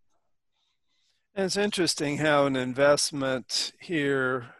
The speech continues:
the data, even before the, you know, as part of a marketing strategy, even before the creative tra-, uh, trickles down, delivers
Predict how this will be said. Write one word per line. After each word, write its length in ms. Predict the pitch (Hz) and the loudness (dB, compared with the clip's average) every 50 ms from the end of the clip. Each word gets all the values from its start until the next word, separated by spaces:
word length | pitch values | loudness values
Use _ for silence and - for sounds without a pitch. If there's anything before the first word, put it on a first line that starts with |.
| _ _ | _ _
the 140 | 156 135 131 | -10 -10 -8
data, 400 | 120 139 139 143 143 135 143 139 | -4 0 2 2 2 2 2 0
even 420 | 131 120 131 139 143 143 143 135 131 | 0 0 -2 -4 -4 -4 -6 -6 -6
before 680 | 127 123 - - - 147 139 139 135 131 131 127 120 | -6 -8 -10 -8 -6 -2 0 0 0 0 0 -2 -4
the, 460 | 117 131 123 117 113 117 113 104 - - | -4 -6 -6 -4 -4 -4 -6 -6 -8 -8
you 140 | 143 143 131 | -8 -6 -6
know, 120 | 123 120 | -6 -6
as 140 | 120 120 - | -6 -8 -8
part 300 | - - 147 127 123 120 | -8 -4 -4 -2 -2 -4
of 100 | 117 113 | -4 -8
a 160 | 117 113 113 | -8 -8 -8
marketing 560 | 110 113 117 117 120 - - 131 123 113 113 120 | -8 -6 -6 -6 -6 -8 -10 -16 -14 -14 -12 -12
strategy, 640 | - - - 123 139 127 131 117 127 127 123 127 127 | -12 -10 -10 -12 -12 -12 -14 -14 -12 -12 -12 -10 -8
even 320 | 135 147 151 151 151 139 | -6 -6 -6 -6 -6 -8
before 420 | 131 131 127 - - 135 135 135 131 | -8 -10 -10 -10 -8 -6 -4 -4 -4
the 160 | 131 131 123 - - | -4 -4 -6 -6 -10
creative 800 | - 131 127 127 127 131 131 127 127 117 117 117 117 117 - - | -10 -8 -6 -4 -4 -4 -4 -4 -4 -6 -6 -6 -8 -10 -14 -18
tra-, 300 | - - 151 143 139 139 - - - | -10 -6 -4 -4 -4 -4 -6 -8 -8
uh, 160 | 117 113 110 - | -8 -8 -8 -8
trickles 520 | - - 160 143 - - 127 120 117 - | -6 -4 -4 -4 -4 -4 -8 -8 -8 -8
down, 540 | - 127 127 135 139 139 139 135 139 143 139 _ _ - - - - - - _ _ - | -6 -4 -2 0 0 0 0 0 -2 -4 -6 _ _ -20 -20 -20 -20 -20 -20 _ _ -6
delivers 920 | 156 143 139 143 147 147 139 143 143 139 135 135 131 120 - - - - | -4 -2 0 2 2 2 2 2 2 2 2 0 0 -2 -2 -2 -4 -6